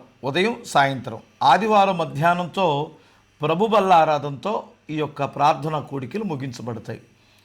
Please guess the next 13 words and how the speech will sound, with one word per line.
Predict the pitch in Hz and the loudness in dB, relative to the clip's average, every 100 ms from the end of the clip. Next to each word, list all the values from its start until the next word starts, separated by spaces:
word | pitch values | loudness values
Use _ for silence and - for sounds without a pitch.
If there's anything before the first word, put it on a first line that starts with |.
| - | -8
దయచేసి | 127 196 202 214 208 202 | 0 0 2 -2 -2 -6
వీలైనంత | 156 190 208 196 180 175 | -2 2 2 2 -2 -4
వరకు | 170 165 151 135 - _ _ _ 131 | -4 -4 -4 -8 -10 _ _ _ 0
రండి, | 160 202 233 - - _ _ _ - | 2 4 2 -2 -14 _ _ _ 0
పాల్గొని | 151 185 185 190 175 151 - _ _ - | 4 4 2 -2 -4 -8 -14 _ _ -2
ఆశీర్వాదాలు | 131 170 - 254 214 185 160 160 | 2 2 2 -2 0 2 2 0
పొందండి. | 160 147 135 127 113 - - _ _ _ _ _ | -2 -8 -6 -6 -6 -10 -16 _ _ _ _ _
ప్రియులారా, | 156 190 190 175 220 - - _ _ _ 127 | -2 4 6 6 2 -4 -20 _ _ _ -4
దేవుని | 151 214 240 233 | 2 2 2 0
సన్నిధిలో | - 190 185 180 | 0 -2 0 0
ఉపవాసం | 165 165 190 202 196 214 185 | 0 2 4 4 2 -8 -6
ఉండుట | 175 165 165 | -6 -6 -4
వలన | 151 147 151 | 0 0 0